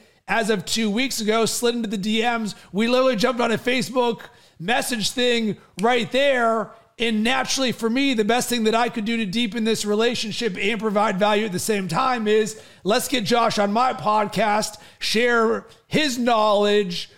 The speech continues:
with my audience. It'll help him and his business.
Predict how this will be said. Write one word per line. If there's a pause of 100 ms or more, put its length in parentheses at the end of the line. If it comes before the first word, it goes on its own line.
(180)
with
my
audience.
It'll
help
him
and
his
business.